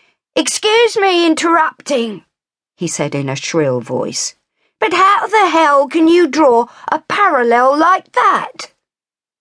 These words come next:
Jakob knew what was coming next, but still frowned,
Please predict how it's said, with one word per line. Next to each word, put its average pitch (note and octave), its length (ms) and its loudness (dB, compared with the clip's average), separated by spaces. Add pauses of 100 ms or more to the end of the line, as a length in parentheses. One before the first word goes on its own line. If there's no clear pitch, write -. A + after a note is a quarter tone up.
(560)
Jakob D#3 400 -4
knew E3 260 0
what - 220 -8
was - 140 -10
coming D3 340 -6
next, - 540 -8 (420)
but - 160 -4
still A3+ 300 -2
frowned, C#3+ 640 -6